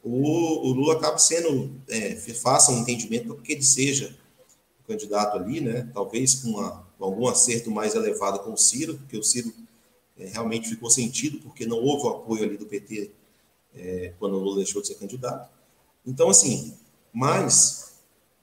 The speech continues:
a questão agora é eleitoralmente, viável eleitoralmente, vamos ver. O Lula e o P T sempre teve aquele, aquele teto ali, que alguns acham que era piso, mas eu sempre vi como teto com a ques-, com relação a, aos trinta por cento ali do eleitorado.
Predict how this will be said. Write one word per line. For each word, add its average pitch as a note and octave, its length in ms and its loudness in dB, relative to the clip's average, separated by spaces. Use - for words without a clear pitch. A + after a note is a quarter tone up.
a A#2+ 100 -2
questão D3 340 4
agora D3+ 260 6
é D#3 100 6
eleitoralmente, E3+ 720 4
viável D3+ 400 2
eleitoralmente, D#3 600 0
vamos C3+ 280 -4
ver. F#2 180 -6
O B2+ 100 2
Lula C3+ 460 4
e G#2 60 2
o - 40 -2
P G2 120 -6
T B2+ 260 0
sempre D3+ 320 2
teve A#2+ 320 -2
aquele, G2 400 -12
aquele G#2 240 -6
teto - 400 2
ali, C#3+ 360 -2
que G2+ 80 -10
alguns G2+ 260 -2
acham G#2 220 -4
que G#2+ 100 -4
era G2 120 0
piso, C#3+ 340 -4
mas G2 160 -6
eu G2+ 100 -4
sempre C3+ 260 0
vi B2+ 80 -6
como A3+ 200 -6
teto - 280 -2
com C3+ 100 -10
a - 20 -8
ques-, C3+ 220 -4
com - 120 -8
relação C3+ 520 4
a, C3 240 -2
aos A#2+ 140 -4
trinta C#3 200 -4
por - 120 -6
cento D#3 380 4
ali C3 220 0
do B2+ 80 4
eleitorado. C#3+ 680 2